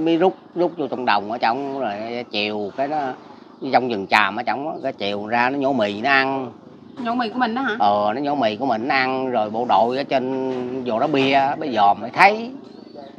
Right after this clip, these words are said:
Speaker 1: Thấy rồi cái bắn tỉa. Bộ đội nó ở thôi chứ mình của, của
Speaker 2: Mì
Speaker 1: dân
Speaker 2: của
Speaker 1: mình.
Speaker 2: dân ha.
Speaker 1: Ừ, mì của dân.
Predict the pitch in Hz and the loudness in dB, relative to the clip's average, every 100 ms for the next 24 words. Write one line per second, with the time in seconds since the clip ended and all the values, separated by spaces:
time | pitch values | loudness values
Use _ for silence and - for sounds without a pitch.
0 | - - 151 202 180 135 165 208 196 117 | -12 2 4 4 2 2 2 2 4 6
1 | 139 208 220 262 - - - - - - | 8 8 6 0 -12 -20 -18 -18 -20 -20
2 | - - - - - - 113 135 120 143 | -20 -20 -20 -20 -20 -4 2 6 6 6
3 | 139 123 170 147 147 147 160 156 143 120 | 4 4 2 2 -2 -2 -4 -4 -2 -2
4 | 117 123 113 139 160 151 139 139 156 151 | 0 -2 2 6 6 6 2 2 6 6
5 | 147 143 113 110 123 - 117 110 110 117 | 4 0 0 -2 -6 -4 -4 -4 -4 -4
6 | 113 123 151 143 | -4 -2 2 2